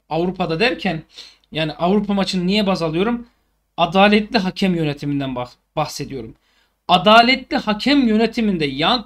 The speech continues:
Boys'ta, yani Young Boys gibi bir çöp takıma, yani Young Boys denen saçma takıma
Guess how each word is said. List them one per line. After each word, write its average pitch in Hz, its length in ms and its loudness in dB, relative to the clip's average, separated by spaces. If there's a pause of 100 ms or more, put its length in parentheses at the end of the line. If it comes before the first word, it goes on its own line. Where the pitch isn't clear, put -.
(120)
Boys'ta, 180 640 -4 (120)
yani 135 240 -10
Young 226 300 2
Boys 214 220 2
gibi 175 180 -4
bir 175 200 -2 (440)
çöp - 520 0
takıma, 180 640 -2 (2250)
yani 175 460 2
Young 269 340 6
Boys 214 420 2
denen 185 400 0 (340)
saçma 214 680 0
takıma 170 600 -6